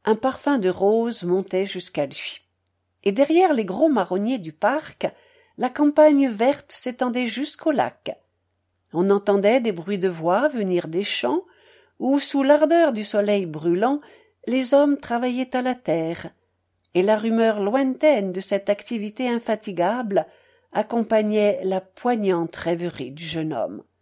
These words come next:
Est-ce que vraiment je la ferai souffrir ? » se demanda-t-il enfin. « Est-ce que j'aurai cette lâcheté ? » Et il s'accouda sur le rebord de la fenêtre, les yeux perdus dans l'espace,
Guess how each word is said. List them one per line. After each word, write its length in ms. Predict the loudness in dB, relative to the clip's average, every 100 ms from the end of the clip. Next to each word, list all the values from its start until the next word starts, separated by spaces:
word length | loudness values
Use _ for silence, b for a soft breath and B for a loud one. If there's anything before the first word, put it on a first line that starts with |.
| _ _ _ _ _ _ _ _ _ _ _ _ _ _ _ -4
Est-ce 160 | -4 -2
que 120 | -4
vraiment 440 | -4 -4 -2 -2
je 140 | -2 -4
la 80 | -6
ferai 300 | -6 -10 -10
souffrir ? » 720 | -12 -14 -8 -2 -2 -2 -6 _ _ _ _ _ -18
se 160 | -10
demanda-t-il 760 | -4 -2 0 0 -2 -4 -6 -6
enfin. « 420 | -8 -10 -10 -10 _ _ _ _ _ _ _ _ -4
Est-ce 200 | -4 -2
que 140 | -2 -2
j'aurai 460 | 2 0 2 -2
cette 320 | 0 -4 -2
lâcheté ? » 720 | -2 -2 -2 -6 -4 -6 -6 _ _ _ _ _ _ _ _ _ _ _ _ _ _ _ _ _ _ 4
Et 120 | 4
il 120 | 4
s'accouda 560 | 2 0 2 2 2 2
sur 200 | 0 -2
le 100 | -2
rebord 400 | -2 -2 -2 0
de 60 |
la 160 | 0 0
fenêtre, 580 | -2 0 2 2 -2 -8 -8 _ _ _ -6
les 320 | -2 -2 -2
yeux 160 | -2
perdus 380 | -2 -4 -4 -2
dans 120 | 0
l'espace, 680 | 0 -2 -6 -4 -4 -4 -8